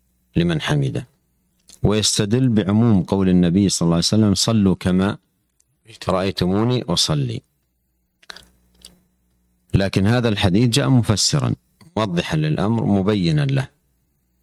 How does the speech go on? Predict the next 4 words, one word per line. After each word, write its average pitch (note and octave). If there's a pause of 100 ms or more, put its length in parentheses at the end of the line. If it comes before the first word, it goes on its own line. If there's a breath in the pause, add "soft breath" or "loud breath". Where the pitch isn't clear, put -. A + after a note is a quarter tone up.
(400)
فالنبي F2+
عليه E2+
الصلاة E2+
والسلام E2+